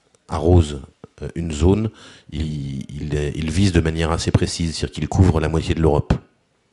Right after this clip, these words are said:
C'est le même satellite qui arrose la moitié de l'Europe. Il a combien d'abonnés à arroser ? Tant qu'il en a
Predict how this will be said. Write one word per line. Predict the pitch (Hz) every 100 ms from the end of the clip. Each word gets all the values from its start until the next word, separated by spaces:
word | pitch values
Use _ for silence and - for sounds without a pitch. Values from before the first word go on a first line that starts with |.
| _ _ _ _ _ _ - _ _ _ _ _
C'est | - 76
le | 82
même | 95
satellite | 90 - 82 92 -
qui | - 67 67
arrose | 67 80 92 76 - _
la | -
moitié | 78 76 82
de |
l'Europe. | 76 71 - - _ - - - - _ _ _ _ _ _ _ _ _ _ _ -
Il | - 76
a |
combien | - 80 76 78
d'abonnés | 76 76 85 78
à | 65
arroser ? | 65 67 67 67 _ _ _ _ _ _ _ _ _ _ _ _ - _ _ _
Tant | 104
qu'il | 98 95
en | 85
a | 87